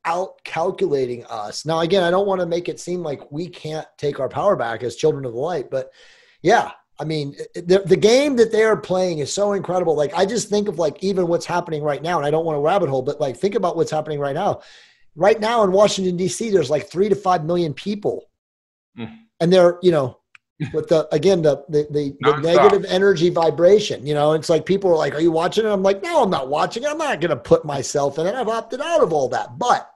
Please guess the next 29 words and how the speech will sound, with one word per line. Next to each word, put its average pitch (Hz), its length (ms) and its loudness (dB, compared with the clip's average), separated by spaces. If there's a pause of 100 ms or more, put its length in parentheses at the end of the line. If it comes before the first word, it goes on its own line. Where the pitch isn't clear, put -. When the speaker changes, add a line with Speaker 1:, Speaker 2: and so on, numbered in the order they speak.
(380)
Speaker 1:
to 156 100 0
the 147 60 -2
point, 156 400 0 (960)
Billy 139 240 2
just 139 180 -4
said 139 160 0
it. - 80 -14
That's 123 200 -6
what 131 100 -8
they 147 140 -2
want. 131 340 -10 (480)
Speaker 2:
Yeah. 78 200 -20 (280)
Speaker 1:
That's 139 260 -2
the - 120 -2
frequency, 135 1120 -4
that 127 260 -8
low 147 720 0
vibrational, 135 680 -8
that 120 180 -10 (240)
dissonant 170 560 -4
hum 127 600 -8 (380)
Speaker 2:
Mm-hmm. 95 160 -16
Speaker 1:
that 131 80 -8
is 123 120 -6
attracting 156 560 -2
everybody 135 440 -2
to - 140 -18
the - 80 -20
fight. - 460 -18